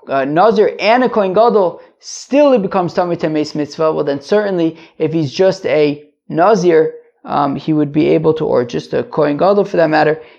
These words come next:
he would be able to become Tamei to a Meis Mitzvah. With Rabbi Yishmael, Kohen Gadol v'hu Nazir minale. Now according to Rabbi Yishmael, who was the first way that we understood it,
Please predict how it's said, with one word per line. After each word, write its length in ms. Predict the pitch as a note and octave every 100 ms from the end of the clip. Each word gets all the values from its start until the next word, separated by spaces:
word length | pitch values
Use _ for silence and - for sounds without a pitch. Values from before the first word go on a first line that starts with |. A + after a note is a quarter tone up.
| _
he 140 | E3+
would 140 | D#3
be 100 | C#3+
able 260 | C#3 E3 D#3
to 120 | D#3
become 280 | D3+ - C#3
Tamei 300 | E3+ D#3+ D3+
to 140 | D#3
a 280 | C#3 C3 B2+ - _ -
Meis 460 | - C3+ B2+ B2 - _ _ _
Mitzvah. 640 | - C#3 C#3 C3+ - B2+ - _ _ _ _ _ _ _ _ _ _ _ _ _ - - -
With 120 | D#3+
Rabbi 220 | D#3+ D3
Yishmael, 680 | D3 - F3 E3 D#3+ G3+ - _ _ _ _ _ _
Kohen 200 | - D3+
Gadol 340 | E3+ F#3+ G3
v'hu 200 | D#3+ D#3+
Nazir 300 | D#3+ F3 D#3+
minale. 520 | D3+ D3 C#3 C#3+ F3 - _ _ -
Now 140 | C3+
according 260 | C#3 F#3+ G3
to 80 | F#3+
Rabbi 180 | E3 D#3
Yishmael, 640 | - G3+ C#4+ F3+ F3+ A#3+ - _ _
who 120 | -
was 240 | D#3 D3+ C#3+
the 100 | D3+
first 460 | - C#4 C4+ -
way 220 | - D3+ D3+
that 160 | C#3
we 100 | D#3
understood 460 | D3 C#3+ C#3+ - D3
it, 180 | G#3